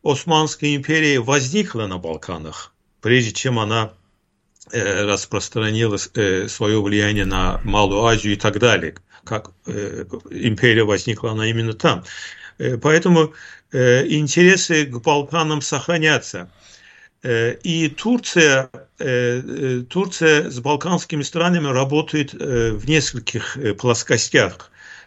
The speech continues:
Прежде всего, это двусторонние отношения, которые охватывают экономические, политические и военные сферы, гуманитарные, очень широко распространено. Э, э, и, э, помимо двусторонних, э, э, Турция работает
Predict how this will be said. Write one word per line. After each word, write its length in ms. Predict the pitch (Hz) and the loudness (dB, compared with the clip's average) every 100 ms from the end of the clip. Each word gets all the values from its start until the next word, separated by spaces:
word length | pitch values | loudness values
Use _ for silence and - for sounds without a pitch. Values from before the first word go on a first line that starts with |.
| _ | _
Прежде 320 | - 165 - 135 | 0 2 2 -2
всего, 220 | - 156 | 0 2
это 200 | 147 135 | 2 2
двусторонние 640 | 120 117 - 117 107 110 | -2 -2 0 0 0 -2
отношения, 580 | 117 131 135 165 165 175 | -4 -4 -4 -2 -2 -2
которые 360 | 180 123 135 131 | -2 -4 -2 -2
охватывают 540 | - 135 120 117 110 | 0 0 0 -2 -4
экономические, 800 | 117 135 143 117 107 - - 139 | -6 -4 -4 -4 -4 -8 -6 -4
политические 760 | 135 120 113 - 113 - - 123 | -2 -2 -4 -6 -10 -8 -4 0
и 60 | |
военные 480 | 107 101 92 90 92 | 2 2 2 -2 -4
сферы, 420 | 92 127 131 175 | -6 0 2 2
гуманитарные, 920 | - 117 117 107 101 95 90 101 139 175 - | 2 2 2 2 2 0 2 0 -2 -6 -6
очень 300 | 120 - 120 | -6 -4 -6
широко 400 | - 120 - 117 | -2 -4 -2 -2
распространено. 840 | 107 - 113 - 120 113 107 110 110 - - _ - - - - - - _ - | -4 -8 -14 -10 -8 -6 -6 -8 -12 -20 -20 _ -20 -20 -20 -18 -18 -20 _ 0
Э, 400 | 113 110 107 113 - | 2 4 2 0 -2
э, 320 | - 117 120 - | 0 0 -2 -4
и, 220 | - 170 175 | -4 -4 -2
э, 220 | 160 135 131 _ _ _ _ | 0 2 0 _ _ _ _
помимо 380 | 151 170 170 170 | 2 6 6 6
двусторонних, 720 | 151 151 - 175 208 165 - - | 4 2 4 6 6 2 0 -4
э, 300 | 123 120 120 | 0 0 -2
э, 160 | 170 123 | -2 -2
Турция 400 | 110 175 180 151 | 0 -2 2 2
работает 600 | 147 147 170 156 139 | 2 0 -2 0 -2